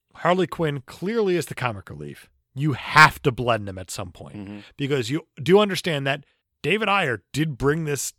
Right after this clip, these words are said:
Speaker 1: movie back in for reshoots in order to lighten it up.
Speaker 2: Yeah.
Speaker 1: And you know that meant Harley Quinn.
Speaker 2: Right. Add in more Harley.
Speaker 1: So I think that when you mix those tones together, I'll give you a solid point five of the,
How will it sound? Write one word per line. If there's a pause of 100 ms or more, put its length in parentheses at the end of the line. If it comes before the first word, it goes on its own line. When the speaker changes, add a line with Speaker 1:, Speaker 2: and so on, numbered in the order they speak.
(140)
Speaker 1:
movie
back
in
for
reshoots
in
order
to
lighten
it
up. (160)
Speaker 2:
Yeah. (320)
Speaker 1:
And
you
know
that
meant (240)
Harley
Quinn.
Speaker 2:
Right. (100)
Add
in
more
Harley. (460)
Speaker 1:
So
I
think
that
when
you
mix
those
tones
together,
I'll
give
you
a
solid
point
five (380)
of
the,